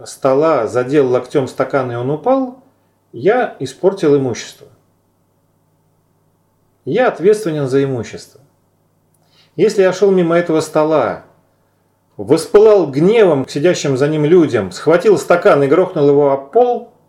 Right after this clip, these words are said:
то вместе с порчей имущества я создал гнев, чувство и ментальную форму, ненависть к людям.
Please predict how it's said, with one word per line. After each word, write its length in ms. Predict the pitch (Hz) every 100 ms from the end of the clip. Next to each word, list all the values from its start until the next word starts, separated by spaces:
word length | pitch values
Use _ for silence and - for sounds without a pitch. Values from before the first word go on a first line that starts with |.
| _ _ _ _ _ _ _ _
то 100 | -
вместе 540 | 123 170 214 214 147 135
с 100 | -
порчей 480 | - 180 170 156
имущества 600 | 165 240 - 135 - 104 101
я 500 | 104 123 95 - _ _ _ _ _ _ _ _ _
создал 460 | _ 135 135 165 156
гнев, 560 | 123 110 90 92 - _ _ _ _ -
чувство 560 | 120 104 - 110 117 _ _ _ _ _ _ _ _ _ _ _ _ _
и 60 | 123
ментальную 580 | 151 151 202 190 202
форму, 680 | 196 - 220 143 110 85 - _ _ _ _ _ _ _ _
ненависть 1040 | 113 123 180 208 123 104 95 90 - - _ _ _ _ _ _ _ _ _
к 40 |
людям. 380 | 113 113 87 85